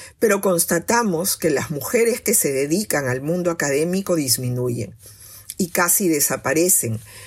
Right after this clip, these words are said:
cuando de posiciones de jefatura o similares se trata. Son decisiones libres, decisiones condicionadas o mera discriminación.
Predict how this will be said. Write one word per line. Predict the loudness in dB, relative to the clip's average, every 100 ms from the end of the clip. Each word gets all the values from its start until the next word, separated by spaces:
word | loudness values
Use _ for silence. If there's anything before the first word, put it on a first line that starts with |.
| -8
cuando | 0 0 2
de | 0
posiciones | 0 -2 -2 0 2 2 0
de | 0
jefatura | 0 -2 -2 -6 -4 0 2 2 0 -2 0
o | 2
similares | 0 -2 -2 0 0 0 0 -2 -4 -8 -10 -4
se | 0 0
trata. | -2 -6 -8 -14 -20 _ _ _ _ -20 _ _ _ -20 -20 -10
Son | -4 0 2
decisiones | 2 2 0 0 -2 0
libres, | 2 2 0 -2 -2 -2 -4 _ _ _ _ _
decisiones | -4 -2 0 0 -2 -2
condicionadas | -4 -2 -2 -2 0 0 0 0 0 -2 -2 _ _ _ -8 -2
o | 2
mera | 4 2 2
discriminación. | 0 -4 -4 -4 -4 -2 -2 -4